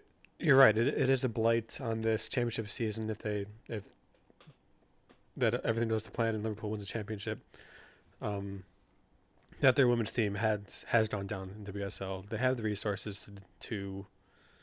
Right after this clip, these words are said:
to, um, bring that team up and make them at least a contender, like they did with the men's team, and they should do that,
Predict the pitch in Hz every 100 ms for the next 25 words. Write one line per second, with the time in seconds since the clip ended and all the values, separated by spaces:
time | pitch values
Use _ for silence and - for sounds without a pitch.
0 | _ _ _ _ _ _ _ _ - 127
1 | 101 98 98 104 - _ _ _ _ _
2 | - 131 131 117 117 113 107 101 104 -
3 | 104 98 95 - _ _ _ _ _ -
4 | 226 120 117 113 101 104 95 95 - _
5 | _ - - 110 101 101 98 101 98 -
6 | 101 107 110 104 104 110 107 123 104 101
7 | 98 101